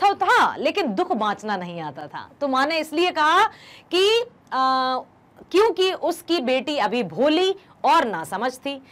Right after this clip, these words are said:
जिसे दुनियादारी और छल कपट का पता ना था। उसको बस यही लगता था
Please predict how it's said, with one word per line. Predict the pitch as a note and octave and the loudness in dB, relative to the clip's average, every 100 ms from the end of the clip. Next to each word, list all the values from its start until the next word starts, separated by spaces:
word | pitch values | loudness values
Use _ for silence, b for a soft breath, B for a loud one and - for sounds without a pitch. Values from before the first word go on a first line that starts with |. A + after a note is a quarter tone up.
| B B | B B
जिसे | G3+ E4 G4 | -2 0 0
दुनियादारी | A#3 C#4 D#4+ G#4 G#4 D#4 A3+ G3+ A#3+ D#4 - - | 0 -2 0 0 2 2 2 0 -2 -2 -2 2
और | C#4 G#3+ A#3 D#4 B B - | 4 6 4 2 B B -4
छल | E4 F#4+ | 2 4
कपट | G4+ C4+ C4 B3 | 4 2 2 0
का | D#4 D#4+ | 2 2
पता | C4+ G#3+ C#4 C4+ | 2 0 0 0
ना | G3 G#3+ C#4 | 0 -2 -2
था। | C4+ A3+ D#3 - _ | -2 -4 -6 -16 _
उसको | B3+ D4+ - F#4 | -14 -14 -4 0
बस | D4+ D#4+ | 2 0
यही | B3 C4 F4+ | 2 2 4
लगता | F4 - D#4+ | 0 0 -2
था | D#4 E4+ G#4 | 2 4 4